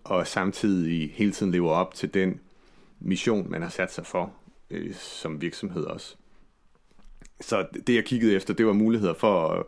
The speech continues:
at sige, er der en, er det her et, et, øh, et foredrag eller en workshop, hvor man er, kan flytte nogle ting i forhold til, hvordan folk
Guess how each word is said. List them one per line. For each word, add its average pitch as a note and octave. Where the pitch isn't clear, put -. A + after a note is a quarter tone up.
at -
sige, F2
er F#2+
der F#2+
en, F2
er G2
det G#2
her G#2+
et, E2+
et, -
øh, -
et -
foredrag F#2+
eller E2
en E2+
workshop, F#2+
hvor F#2
man E2+
er, E2
kan -
flytte G#2
nogle F2+
ting G#2+
i -
forhold F#2
til, -
hvordan E2+
folk -